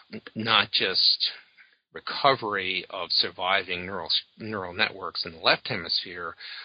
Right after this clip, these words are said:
but it involves, uh, an interaction between surviving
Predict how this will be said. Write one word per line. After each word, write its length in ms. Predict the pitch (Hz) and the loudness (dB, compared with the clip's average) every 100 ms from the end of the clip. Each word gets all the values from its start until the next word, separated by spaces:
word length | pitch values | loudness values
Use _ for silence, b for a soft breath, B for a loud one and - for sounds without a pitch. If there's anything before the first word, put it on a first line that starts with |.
| B | B
but 300 | 107 98 90 - - B B B - | -6 0 0 2 -2 B B B -8
it 240 | 110 98 | -4 -2
involves, 1000 | 90 82 104 92 90 90 90 82 - - B B - | -2 -4 -2 -2 0 -2 -2 0 2 2 B B -8
uh, 300 | 95 82 - | -6 -4 -6
an 160 | 113 98 | -6 -4
interaction 640 | 98 87 98 107 - 98 | -4 2 6 6 4 -2
between 340 | 82 - 107 92 | -6 -6 -6 -2
surviving 580 | - 85 87 87 85 | -4 -2 -4 -4 -8